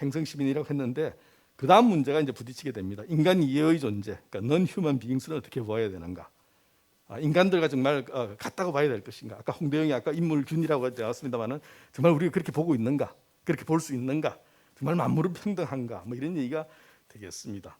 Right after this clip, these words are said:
예, 그와 관련해서, 어, 한켠에서는 아까도 나왔습니다마는 앤스로포세인, 저 이른바 인류세, 인신세, 아, 그야말로 인간이, 예, 한 인 종류의, 어, 한 종이, 인간이라는 종이,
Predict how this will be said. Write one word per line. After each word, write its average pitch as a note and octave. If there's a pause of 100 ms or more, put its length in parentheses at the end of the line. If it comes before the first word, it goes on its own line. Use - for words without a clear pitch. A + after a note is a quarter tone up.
(220)
예, -
그와 G#3+
관련해서, D#3+
어, B2
한켠에서는 F#3
아까도 D3
나왔습니다마는 B2+ (420)
앤스로포세인, D3
저 C3+
이른바 B2+
인류세, D#3
인신세, C3 (640)
아, G#2
그야말로 C3+
인간이, D#3+ (280)
예, B2+
한 C#3
인 E3
종류의, D3+ (400)
어, D3
한 F3
종이, D#3
인간이라는 E3
종이, E3+